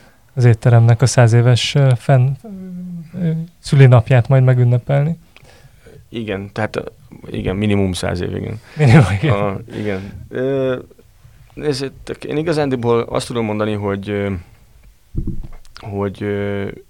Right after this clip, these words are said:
Speaker 2: szeretnénk azt gondolni, hogy úton járunk, ö, és én azt gondolom, és hiszek is benne, hogy úton járunk, de valahol, hogyha nem így gondolná az ember, vagy nem így vág neki, akkor az,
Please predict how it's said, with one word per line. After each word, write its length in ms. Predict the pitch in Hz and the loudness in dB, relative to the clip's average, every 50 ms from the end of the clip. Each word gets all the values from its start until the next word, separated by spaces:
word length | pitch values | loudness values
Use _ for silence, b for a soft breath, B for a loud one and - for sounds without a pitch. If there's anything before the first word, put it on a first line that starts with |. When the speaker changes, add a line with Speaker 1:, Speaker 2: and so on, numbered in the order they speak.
| _ _ _ _ _ _ _ _ _ _ _ _ _ _ _ _ _ _ _ _ _ | _ _ _ _ _ _ _ _ _ _ _ _ _ _ _ _ _ _ _ _ _
Speaker 2:
szeretnénk 460 | - - - 117 113 113 - 104 104 | -10 -6 -4 -2 -2 -2 -4 -6 -4
azt 120 | 104 104 101 | -2 -2 -2
gondolni, 240 | 110 104 101 98 | 0 -2 -2 -2
hogy 100 | 95 95 | -4 -4
úton 220 | 101 98 - 98 95 | -6 -6 -4 -6 -4
járunk, 520 | 95 92 92 90 92 98 117 139 131 - _ _ b b b b b b b b b b b b b b b b b b b b b b _ _ | -4 -4 -4 -4 -2 -4 -4 -6 -6 -10 _ _ b b b b b b b b b b b b b b b b b b b b b b _ _
ö, 600 | _ - - 98 95 95 98 95 95 95 95 95 | _ -6 -4 -2 -2 0 0 0 0 0 -2 -2
és 220 | 98 - - 90 101 | -4 -6 -8 -6 -4
én 60 | 98 | -2
azt 120 | 98 101 | -2 0
gondolom, 440 | 104 98 92 95 92 90 90 90 92 92 b b b b b - - | 0 -2 0 0 0 0 -2 -2 -6 -10 b b b b b -20 -16
és 100 | 104 - | -10 -6
hiszek 260 | 110 98 90 87 85 | -6 -4 -4 -4 -6
is 80 | 87 90 | -6 -6
benne, 200 | 90 92 90 90 | -6 -6 -6 -6
hogy 140 | 90 92 90 | -6 -6 -6
úton 380 | 90 92 90 - 95 92 95 | -6 -6 -8 -8 -8 -8 -8
járunk, 560 | 101 98 95 92 92 95 95 98 113 120 - _ b b b b b _ _ _ _ _ - | -6 -4 -4 -4 -4 -4 -4 -6 -6 -8 -10 _ b b b b b _ _ _ _ _ -14
de 220 | - 87 98 95 | -8 -2 -2 0
valahol, 400 | 92 104 107 110 107 101 107 101 | 2 2 2 2 2 2 0 -2
hogyha 320 | 95 104 98 - 101 98 | -2 -2 -4 -4 -4 -4
nem 160 | 98 101 104 104 | -2 0 0 0
így 120 | 104 101 | 0 0
gondolná 560 | 98 107 101 98 98 98 98 98 95 95 92 | 0 0 0 0 0 -2 -2 -2 -4 -4 -4
az 100 | 95 95 | -4 -4
ember, 300 | 101 95 98 98 98 98 | -4 -4 -4 -4 -4 -2
vagy 100 | 95 98 | -2 -4
nem 140 | 98 98 98 | -4 -2 -4
így 100 | 95 95 | -4 -4
vág 200 | 90 92 92 92 | -4 -6 -6 -6
neki, 220 | 98 101 98 - | -6 -8 -8 -8
akkor 420 | 98 98 95 95 95 90 92 92 - - - - | -8 -10 -8 -10 -10 -10 -10 -12 -12 -14 -14 -14
az, 200 | - 98 98 | -14 -14 -14